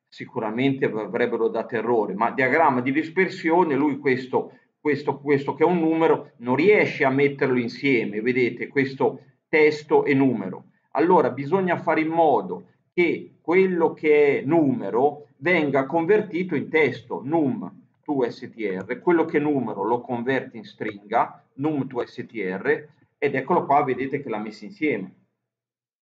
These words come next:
In questo caso zero punto ottanta settecentoscinquantotto è stato preso come stringa,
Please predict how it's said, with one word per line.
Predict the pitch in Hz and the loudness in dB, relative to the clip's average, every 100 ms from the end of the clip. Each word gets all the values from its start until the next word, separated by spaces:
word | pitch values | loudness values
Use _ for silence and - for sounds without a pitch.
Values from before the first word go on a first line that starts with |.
| _ _ _ _ _ _ | _ _ _ _ _ _
In | 123 | -16
questo | 123 123 156 | -10 -6 -4
caso | 147 147 160 139 | 0 0 0 -2
zero | - 143 120 | -2 -2 -2
punto | 113 135 123 | -4 -6 -6
ottanta | 117 151 139 117 | -4 -2 -2 -4
settecentoscinquantotto | 113 123 120 - 139 120 - - 170 - 139 147 | -12 -12 -12 -8 -8 -10 -12 -8 -6 -4 -4 -4
è | |
stato | - 131 - 127 | -6 -4 -4 -6
preso | 127 135 131 | -4 -4 -6
come | - 117 | -8 -10
stringa, | 104 - 160 117 92 - | -10 -4 -2 -2 -8 -16